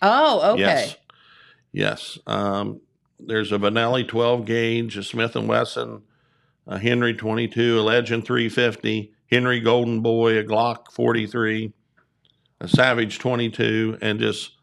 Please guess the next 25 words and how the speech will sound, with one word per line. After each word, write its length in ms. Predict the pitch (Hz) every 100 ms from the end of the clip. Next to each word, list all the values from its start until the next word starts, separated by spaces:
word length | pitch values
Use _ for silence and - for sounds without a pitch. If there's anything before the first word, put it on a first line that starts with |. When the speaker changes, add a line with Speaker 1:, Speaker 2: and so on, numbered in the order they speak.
| _
Speaker 2:
multiple 680 | - 113 110 107 104 87 98
other 220 | 98 95
prizes 560 | 87 98 90 - - -
right 220 | 107 -
now. 240 | - - -
Speaker 1:
So 220 | - -
I 160 | -
don't 220 | 240 330 349
know 160 | 302
a 20 | 262
lot 220 | 233 226
about 260 | 208 196
guns, 300 | 180 208 202
but 120 | 190 190
I 60 |
know 160 | 196 214
those 220 | 202 180
Henrys 420 | 220 233 226 180
are 120 | 165
hard 260 | 165 175 170
to 80 | -
come 260 | 196 190
by 480 | 196 165 151 151 151 -
and, 280 | 160 160 151
and 300 | 160 156 151